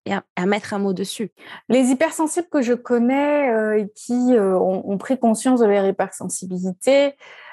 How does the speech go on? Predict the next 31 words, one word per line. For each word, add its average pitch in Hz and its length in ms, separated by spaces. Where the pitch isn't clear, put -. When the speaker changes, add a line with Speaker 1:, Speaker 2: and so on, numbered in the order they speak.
Speaker 2:
euh, 175 760
ont 233 200
lu 269 360
des 226 180
livres 262 480
ou 220 80
des 196 200
articles 269 880
ou 190 120
entendu 190 500
une 185 140
émission, 202 600
ou 180 40
en 180 60
tout 226 120
cas 262 120
l'information 254 880
est 202 140
arrivée 196 720
via 202 360
un 196 120
canal, 185 680
euh, 170 260
d'information, 180 720
voilà. - 260
Et, 247 380
euh, 196 180
ce - 100
qui, 196 720
la 208 200
description 262 920